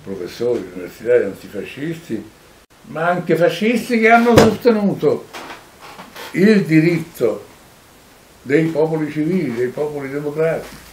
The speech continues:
Oggi abbiamo una democrazia, non abbiamo una, eh, scienza giuridica sensibile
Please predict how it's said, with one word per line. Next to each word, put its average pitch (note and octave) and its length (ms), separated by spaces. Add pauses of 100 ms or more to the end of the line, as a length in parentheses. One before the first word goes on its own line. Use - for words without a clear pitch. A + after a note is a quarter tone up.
(840)
Oggi F#3+ 420 (680)
abbiamo D#3 340
una D#3+ 80
democrazia, F#3 600
non C3 220
abbiamo C3+ 760 (360)
una, A2+ 600
eh, - 760
scienza B2 640
giuridica C#3+ 760 (1000)
sensibile A3 1120